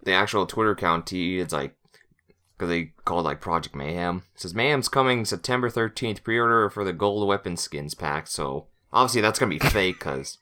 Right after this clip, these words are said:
Speaker 1: I doubt they're gonna have a release on September thirteenth. 'Cause you can't even pre-order the game right now.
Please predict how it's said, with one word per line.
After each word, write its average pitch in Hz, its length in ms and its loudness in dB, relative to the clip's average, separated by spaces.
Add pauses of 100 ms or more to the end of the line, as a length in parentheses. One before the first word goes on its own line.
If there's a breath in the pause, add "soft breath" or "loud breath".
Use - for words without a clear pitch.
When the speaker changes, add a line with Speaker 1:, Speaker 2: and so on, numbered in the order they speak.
(640)
Speaker 1:
I 98 60 -2
doubt 95 280 2
they're 98 80 -4
gonna 92 140 -2
have 90 160 0
a 87 40 0
release 85 400 -2
on 78 280 -4
September 82 380 -4
thirteenth. 78 680 -8 (340)
'Cause - 120 -14
you 95 40 -10
can't 127 200 2
even 101 160 -2
pre-order 117 340 4
the 92 80 0
game 90 220 0
right 78 180 -2
now. 82 400 0